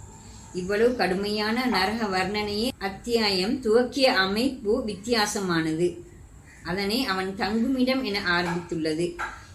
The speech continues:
இங்கு தங்குமிடம் என்ற மொழிபெயர்ப்பின் அரபு பதம் உம்மு என்பதாகும்.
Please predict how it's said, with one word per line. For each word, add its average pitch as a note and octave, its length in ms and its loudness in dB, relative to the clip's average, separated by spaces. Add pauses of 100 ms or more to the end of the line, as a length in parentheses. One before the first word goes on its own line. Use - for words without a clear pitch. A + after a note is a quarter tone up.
இங்கு G#3 300 -2
தங்குமிடம் B3+ 640 2
என்ற G3+ 240 -2
மொழிபெயர்ப்பின் G#3 760 2
அரபு G#3 340 0
பதம் G#3 400 -2 (100)
உம்மு C#4+ 400 2
என்பதாகும். D#3+ 640 0